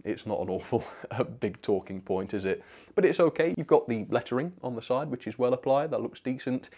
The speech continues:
Metal wheels, of course, because it needs to have metal wheels in order to conduct. A reasonable underframe detail, I would say. Nothing amazing, but, uh, certainly up to modern standards at the very least.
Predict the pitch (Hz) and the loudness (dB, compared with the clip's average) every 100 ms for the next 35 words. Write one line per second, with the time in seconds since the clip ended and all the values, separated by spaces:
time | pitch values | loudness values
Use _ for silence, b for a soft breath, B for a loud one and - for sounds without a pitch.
0 | B B - 180 147 151 160 147 139 - | B B -2 0 2 2 2 0 0 2
1 | 156 156 - 110 104 98 - - - 98 | 4 2 -4 -2 0 0 -6 -8 -6 -6
2 | 95 - - 90 - 85 82 - 92 98 | -8 -8 -8 -10 -10 -10 -10 -10 -6 -4
3 | 98 98 95 92 - - 98 135 - - | -4 -6 -10 -10 -14 -12 0 2 0 -4
4 | B B B - 190 196 165 151 143 - | B B B 0 2 2 2 2 2 2
5 | 151 151 143 143 131 143 - 131 127 131 | -2 -2 -2 0 0 -2 2 2 4 0
6 | 123 123 - - 156 170 175 120 113 107 | 0 0 0 0 2 0 -4 -4 -4 -6
7 | - 104 113 120 123 131 110 101 - 101 | -8 -4 -2 0 -2 -4 -4 -6 -4 -4
8 | 98 - 143 135 101 - 113 - 101 101 | -4 -2 -2 -2 -4 -6 -6 -6 -8 -8
9 | 98 98 - 104 123 113 104 101 110 110 | -8 -10 -8 -6 -4 -6 -8 -4 -2 0
10 | 117 123 - | 0 -2 -4